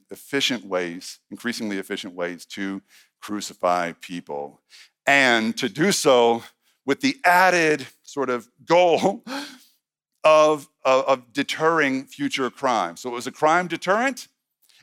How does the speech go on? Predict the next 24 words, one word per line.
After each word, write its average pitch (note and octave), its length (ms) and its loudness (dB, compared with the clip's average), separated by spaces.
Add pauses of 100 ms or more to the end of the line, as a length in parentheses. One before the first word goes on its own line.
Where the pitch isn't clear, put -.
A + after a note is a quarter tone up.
and F3 160 4
it G3 100 2
was F3 400 4
a D3 140 2
state-sanctioned F3 1300 -4
terror D#3 420 2
device. C3 720 0 (1040)
And D3+ 100 0
the D3+ 60 2
Romans, E3 480 2
I C#3 40 -6
mean, C3 200 0
by B2+ 140 4
the C3 60 0
time F3+ 220 0
they D#3+ 120 2
were C3 100 -2
done C3+ 240 0
crucifying, G#2+ 720 -4
which A2+ 200 -12
was G#2+ 460 -2
the F#2+ 540 0
third C3 240 0
century, G#2 640 -6